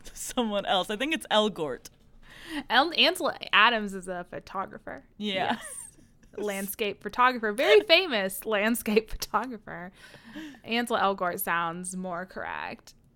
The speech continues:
Speaker 2: and is correct.
Speaker 1: He was also in The Fault in Our Stars.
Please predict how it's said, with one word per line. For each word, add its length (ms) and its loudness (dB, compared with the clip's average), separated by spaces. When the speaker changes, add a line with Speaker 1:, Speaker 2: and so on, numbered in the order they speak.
Speaker 2:
and 160 -8
is 240 -12
correct. 560 -12
Speaker 1:
He 80 -4
was 160 -4
also 420 0
in 460 -2
The 80 -8
Fault 280 0
in 60 -6
Our 120 -2
Stars. 840 -2